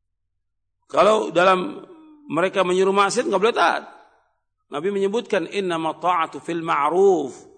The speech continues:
Sesungguhnya ketaatan dalam hal yang ma'ruf. Kalau mereka menyuruh untuk berbuat dosa, berbuat maksiat, nggak boleh taat. La ta'ata li makhlu-, li makhluqin fi ma'siyatillah. Nggak boleh taat kepada penguasa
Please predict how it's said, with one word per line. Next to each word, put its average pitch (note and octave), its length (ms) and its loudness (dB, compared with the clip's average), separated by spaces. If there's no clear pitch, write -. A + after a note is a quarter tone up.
Sesungguhnya F3+ 480 -6
ketaatan F3 400 -2
dalam G#3 240 -2
hal A3+ 80 -2
yang A#3 100 -4
ma'ruf. C4 460 -2
Kalau E3+ 240 -2
mereka A#3 240 0
menyuruh G#3+ 400 2
untuk G#3 240 -2
berbuat G3+ 240 0
dosa, G#3+ 340 2
berbuat F#3+ 300 0
maksiat, G3+ 560 0
nggak B2+ 100 -6
boleh F3 140 -4
taat. F3+ 280 -2
La D3 160 -2
ta'ata F#3+ 400 2
li D#3+ 160 -4
makhlu-, D#3 480 -8
li C#3+ 80 -2
makhluqin F3+ 480 2
fi F#3+ 160 -2
ma'siyatillah. F3+ 720 -2
Nggak D#3 80 -2
boleh E3+ 160 -6
taat G#3 160 -4
kepada D#3+ 240 -8
penguasa F3 640 -6